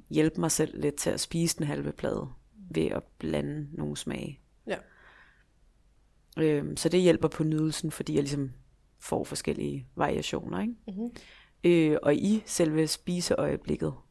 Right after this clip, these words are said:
Speaker 1: er det ikke, øh, der, jeg får det dårligt. Altså,
Speaker 2: Mhm.
Speaker 1: det er som regel først efterfølgende, og når jeg så,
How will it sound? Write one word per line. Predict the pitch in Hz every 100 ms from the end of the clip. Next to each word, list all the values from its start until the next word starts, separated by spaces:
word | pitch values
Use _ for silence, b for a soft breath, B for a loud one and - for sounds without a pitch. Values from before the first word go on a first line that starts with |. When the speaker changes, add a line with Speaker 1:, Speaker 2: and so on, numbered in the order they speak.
| _ _ b b b b _ -
Speaker 1:
er | 160
det | 151
ikke, | 147 160 180 165 - _ _ -
øh, | 170 156 - 50 - 143 - _ _ _ _
der, | 180 180
jeg | -
får | - - -
det | -
dårligt. | - - - - - _ -
Altså, | - -
Speaker 2:
Mhm. |
Speaker 1:
det | 160 151
er | 147 147 -
som | -
regel | 151 - 143
først | - 143 - -
efterfølgende, | 156 - 156 - - 151 -
og | 143
når | 143
jeg | -
så, | - 147